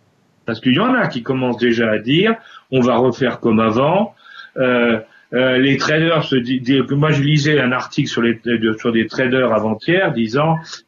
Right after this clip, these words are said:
euh, c'est infernal, parce qu'on ne peut plus travailler en millisecondes pour gagner de l'argent, hein, il faut maintenant un peu plus de temps parce qu'on travaille depuis chez soi.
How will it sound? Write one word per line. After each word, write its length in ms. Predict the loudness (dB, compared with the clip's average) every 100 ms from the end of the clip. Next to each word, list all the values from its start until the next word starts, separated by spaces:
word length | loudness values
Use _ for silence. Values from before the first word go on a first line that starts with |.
| _ 0
euh, 180 | 0
c'est 320 | 0 0 -2 0
infernal, 720 | -2 -2 0 0 2 0 -2 _ _ -4
parce 160 | -2 0
qu'on 140 | 0
ne 40 |
peut 200 | 2 0
plus 160 | 0 -2
travailler 400 | 0 0 2 2
en 140 | 2
millisecondes 680 | 2 4 2 2 0 0 0
pour 160 | -2 0
gagner 320 | 2 2 2
de 80 | 2
l'argent, 560 | 0 0 0 0 -2 -8 -20 -8
hein, 240 | -2 0 2
il 140 | 2 0
faut 200 | 0 0
maintenant 380 | 0 -2 0 0
un 100 | 0
peu 160 | 0
plus 220 | 0 -2
de 40 | -2
temps 280 | -2 0 2
parce 180 | 0 -2
qu'on 120 | -2
travaille 360 | -2 0 0 0
depuis 280 | 0 -2 -2
chez 160 | -2
soi. 320 | -2 0 -2